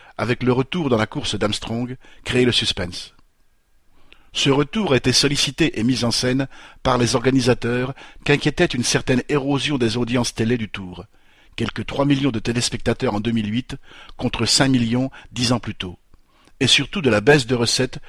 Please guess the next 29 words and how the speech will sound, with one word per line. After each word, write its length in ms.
que 100
cela 320
impliquait. 480
Recordman 540
des 100
victoires 480
avec 200
sept 280
Tours 160
de 80
France 460
entre 220
mille 160
neuf 120
cent 120
quatre-vingt-dix-neuf 760
et 40
deux 100
mille 140
cinq, 420
Armstrong 640
sentait 360
pourtant 280
le 80
soufre. 420
Ses 120
succès 420
paraissaient 380
suspects, 500